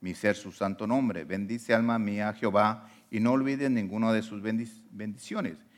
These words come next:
Él es quien perdona todas tus iniquidades, Él es el que sana todas tus dolencias,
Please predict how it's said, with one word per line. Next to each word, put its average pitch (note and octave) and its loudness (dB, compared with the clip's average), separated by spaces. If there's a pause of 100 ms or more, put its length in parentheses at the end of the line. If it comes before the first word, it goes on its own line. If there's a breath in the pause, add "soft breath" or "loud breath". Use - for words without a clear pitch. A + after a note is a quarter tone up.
(460 soft breath)
Él C3 8
es C3 2
quien C#3+ 0
perdona A#2 6
todas A#2 6
tus A#2+ -8
iniquidades, G2+ 2
Él G#2 -4
es G2+ -4
el A2 2
que G2+ -8
sana G#2 0
todas A2+ 4
tus A#2 -8
dolencias, F2+ -4